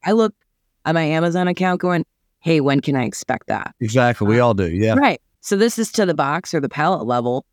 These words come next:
Speaker 1: And then you can actually see inside what the temperature is. And then if something goes off course with temperature, you know, we're all being red alerted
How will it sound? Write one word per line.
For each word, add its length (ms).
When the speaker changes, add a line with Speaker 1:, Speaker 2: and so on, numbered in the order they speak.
Speaker 1:
And 140
then 140
you 100
can 140
actually 380
see 440
inside 800
what 200
the 60
temperature 540
is. 540
And 160
then 160
if 100
something 460
goes 280
off 360
course 340
with 120
temperature, 640
you 80
know, 80
we're 180
all 140
being 340
red 160
alerted 600